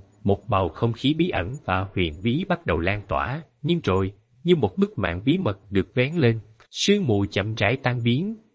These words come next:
để lộ ra hình ảnh của Nguyệt Hoàng Tuyền từ Hoàng Tuyền thế giới, thủ hộ giả tinh trầm tinh Hoàng Tuyền và quang minh pháp thần Mộng Lan từ sáng thế thần quốc. Sự xuất hiện bất ngờ của họ khiến cho không khí trở nên căng thẳng, nhưng cũng đầy kịch tính. Lãng Tâm Kiếm Hào,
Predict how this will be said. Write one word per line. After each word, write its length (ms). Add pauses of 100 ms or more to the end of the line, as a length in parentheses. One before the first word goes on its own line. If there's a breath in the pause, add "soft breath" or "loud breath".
(140)
để 160
lộ 280
ra 180
hình 180
ảnh 260
của 100
Nguyệt 200
Hoàng 280 (100)
Tuyền 260
từ 80
Hoàng 360
Tuyền 180
thế 100
giới, 400 (460 soft breath)
thủ 120
hộ 320
giả 160
tinh 280
trầm 300
tinh 160
Hoàng 320
Tuyền 200 (360)
và 220 (100)
quang 240
minh 180
pháp 320
thần 220
Mộng 180
Lan 380
từ 120
sáng 300
thế 180
thần 200
quốc. 180 (320)
Sự 220
xuất 240
hiện 220
bất 200
ngờ 180
của 120
họ 220
khiến 280
cho 120
không 260
khí 300
trở 120
nên 160
căng 240
thẳng, 360 (280)
nhưng 180
cũng 140
đầy 140
kịch 240
tính. 260 (260)
Lãng 280
Tâm 220
Kiếm 180
Hào, 320